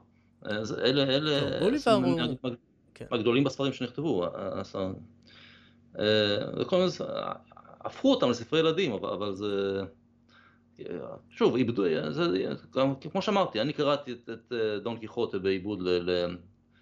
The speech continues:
Speaker 1: לילדים, את, את גוליבר בעיבוד לילדים. אה, אחר כך, כש-,
Speaker 2: אז
Speaker 1: אתה יודע.
Speaker 2: גוליבר קראתי גם כן את המקור.
Speaker 1: כן.
Speaker 2: שוב, כי זה, אז גוליבר זה לא סבתא שלי הביאה, זה הביאה לי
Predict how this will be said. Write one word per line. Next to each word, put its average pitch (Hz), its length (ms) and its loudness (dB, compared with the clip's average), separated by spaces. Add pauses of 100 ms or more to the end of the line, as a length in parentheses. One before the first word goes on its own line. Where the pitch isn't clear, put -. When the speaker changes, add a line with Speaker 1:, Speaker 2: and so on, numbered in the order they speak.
(220)
Speaker 1:
לילדים, 131 440 2
את, 107 260 -4
את 95 100 -6
גוליבר 143 440 4
בעיבוד 123 240 0
לילדים. 113 480 -2 (760)
אה, 95 60 -4 (460)
אחר - 180 -4
כך, - 160 -6
כש-, - 120 -8
Speaker 2:
אז 104 80 0
Speaker 1:
אתה 127 180 0
יודע. 147 100 2
Speaker 2:
גוליבר 165 380 4
קראתי 139 440 -4
גם 123 240 -4
כן 123 200 -6
את 120 160 -10
המקור. 113 520 -8
Speaker 1:
כן. 120 100 -12 (200)
Speaker 2:
שוב, 175 340 2
כי 131 160 -4
זה, 123 140 -6 (120)
אז 123 260 -4
גוליבר 170 840 -2
זה 156 200 -2
לא 165 120 2
סבתא 156 420 -4
שלי 139 360 -8
הביאה, 139 320 -4
זה 160 140 -4
הביאה 139 400 -2
לי 131 380 -6